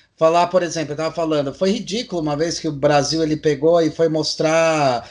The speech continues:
é, o que que era o Brasil ou o que que era São Paulo, era um negócio do estado de São Paulo,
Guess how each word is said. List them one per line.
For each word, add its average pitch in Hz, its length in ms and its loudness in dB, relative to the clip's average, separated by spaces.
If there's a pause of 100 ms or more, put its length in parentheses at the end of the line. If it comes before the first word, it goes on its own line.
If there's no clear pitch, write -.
(180)
é, 139 140 6
o 139 80 4
que 202 120 -6
que 196 160 2
era 170 160 6
o 165 60 0
Brasil 156 580 0
ou 175 200 0
o 151 40 -6
que 185 140 -8
que 185 160 -2
era 165 160 4
São 156 260 -2
Paulo, 185 640 2
era 151 320 -2
um 143 80 -4
negócio 147 300 -6
do - 40 -14
estado 156 260 -2
de - 80 -10
São 156 160 -4
Paulo, 165 480 0